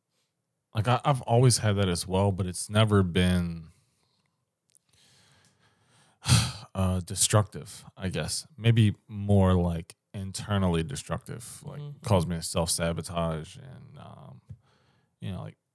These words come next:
Speaker 1: break down, shut down, stuff like that, as opposed to, like, exerting it on the physical world.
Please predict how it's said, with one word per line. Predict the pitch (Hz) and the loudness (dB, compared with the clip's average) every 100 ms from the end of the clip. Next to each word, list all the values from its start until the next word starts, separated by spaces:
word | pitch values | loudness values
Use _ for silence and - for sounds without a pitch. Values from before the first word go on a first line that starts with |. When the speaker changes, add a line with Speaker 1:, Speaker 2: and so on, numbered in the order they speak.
| _ | _
Speaker 1:
break | 107 98 104 90 | -8 0 0 2
down, | 98 92 90 | 0 2 2
shut | 85 92 - | -2 -4 -6
down, | 92 90 87 82 | -8 -10 -12 -12
stuff | - - 85 | -8 -4 -4
like | 78 78 | -4 -8
that, | 87 87 | -4 -4
as | 80 87 | -4 -6
opposed | - 85 82 | -2 -2 -2
to, | - | -8
like, | 82 82 | -12 -16
exerting | 98 95 87 92 90 85 | -16 -12 -4 -2 -2 -8
it | 85 | -10
on | 85 82 82 | -12 -12 -14
the | 80 - | -16 -16
physical | - 104 82 80 80 | -4 -2 -2 -6 -8
world. | 87 95 90 85 | 0 4 4 2